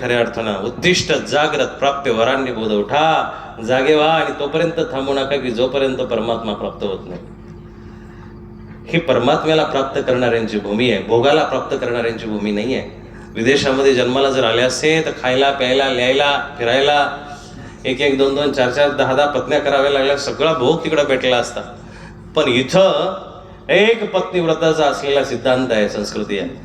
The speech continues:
इथं सोळा हजार पत्न्यांना स्वीकारणारा, परंतु तेवढाच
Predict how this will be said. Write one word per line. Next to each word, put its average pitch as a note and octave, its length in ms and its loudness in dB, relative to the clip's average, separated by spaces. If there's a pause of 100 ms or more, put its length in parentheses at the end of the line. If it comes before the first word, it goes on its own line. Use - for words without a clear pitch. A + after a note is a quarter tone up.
(340)
इथं G3 420 4 (1800)
सोळा E3+ 240 4
हजार F3+ 500 2
पत्न्यांना F3+ 520 0
स्वीकारणारा, D#3+ 580 2
परंतु D3+ 400 0
तेवढाच D#3+ 600 2